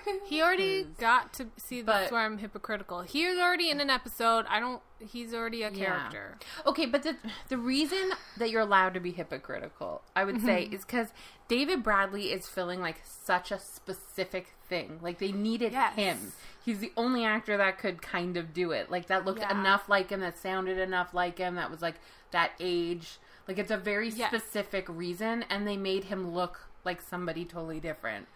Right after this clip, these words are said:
Speaker 2: It's just, like, I don't re-, mind that Karen Gillan had that tiny role
Speaker 1: You don't even
Speaker 2: and then
Speaker 1: remember
Speaker 2: came back
Speaker 1: her.
Speaker 2: because I don't recognize her.
Speaker 1: No, also, unless someone tells you, you don't,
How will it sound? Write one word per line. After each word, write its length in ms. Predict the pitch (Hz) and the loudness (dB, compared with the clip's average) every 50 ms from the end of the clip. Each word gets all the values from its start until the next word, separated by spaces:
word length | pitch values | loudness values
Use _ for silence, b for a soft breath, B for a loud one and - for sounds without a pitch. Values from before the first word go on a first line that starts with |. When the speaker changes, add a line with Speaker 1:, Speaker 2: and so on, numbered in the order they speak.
| B B B | B B B
Speaker 2:
It's 120 | 262 - - | -12 -10 -8
just, 120 | 285 277 | -6 -4
like, 200 | 339 330 262 - - | -2 -4 -2 0 0
I 120 | 233 240 | 2 2
don't 200 | 262 285 285 285 | 2 2 0 0
re-, 80 | 277 277 - | -2 -4 -2
mind 440 | 247 240 240 247 247 247 247 240 220 | 0 0 0 2 0 -2 -4 -4 0
that 320 | 226 226 220 220 220 - | 2 2 2 2 0 -4
Karen 340 | - - 233 233 233 240 226 | -8 -8 -6 -4 -4 -4 -4
Gillan 360 | 220 226 240 240 226 214 202 | -6 -4 -4 -4 -4 -4 -4
had 160 | 190 190 190 196 | -4 -6 -4 -4
that 180 | 190 185 - - | -4 -4 -6 -8
tiny 360 | - - 196 196 202 202 190 | -8 -6 -6 -4 -4 -6 -6
role 540 | 175 185 185 180 180 185 185 185 180 180 208 | -4 -4 -2 -2 0 0 0 0 0 0 0
Speaker 1:
You 80 | 254 269 | 0 2
don't 100 | 302 311 | 2 2
even 140 | 339 320 | 2 2
Speaker 2:
and 80 | 302 247 | 2 2
then 100 | 202 196 | 2 2
Speaker 1:
remember 160 | 165 165 170 208 | 2 2 0 0
Speaker 2:
came 100 | - - | 2 4
back 300 | - - 180 190 147 139 | 6 6 6 4 4 2
Speaker 1:
her. 80 | 135 - | -2 -2
Speaker 2:
because 600 | 233 - - 269 226 226 208 - - - - - - - - - | -4 -4 -2 -2 -2 -2 -4 -8 -10 -12 -14 -16 -20 -20 -16 -10
I 140 | 214 214 220 | -8 -6 -6
don't 180 | 220 196 180 185 | -4 -6 -8 -10
recognize 560 | 151 - - - 175 - 180 175 175 175 - | -12 -16 -16 -18 -18 -16 -16 -16 -14 -14 -12
her. 260 | 208 208 220 233 240 - - | -12 -10 -10 -10 -12 -10 -8
Speaker 1:
No, 280 | 240 240 214 180 - - | -6 -4 -4 -4 -4 -2
also, 300 | - 208 208 214 233 233 | -2 -2 0 0 -2 -2
unless 340 | 226 233 240 233 240 - - - 214 - - | 0 2 2 2 0 -2 -8 -16 -20 -18 -6
someone 260 | - 294 277 262 202 | -2 0 0 0 0
tells 340 | - - 170 170 165 160 160 | -2 -4 -6 -6 -6 -6 -8
you, 180 | 147 147 147 147 | -8 -8 -8 -8
you 200 | 156 151 151 151 | -8 -10 -10 -8
don't, 320 | 156 151 156 147 147 | -8 -8 -8 -8 -10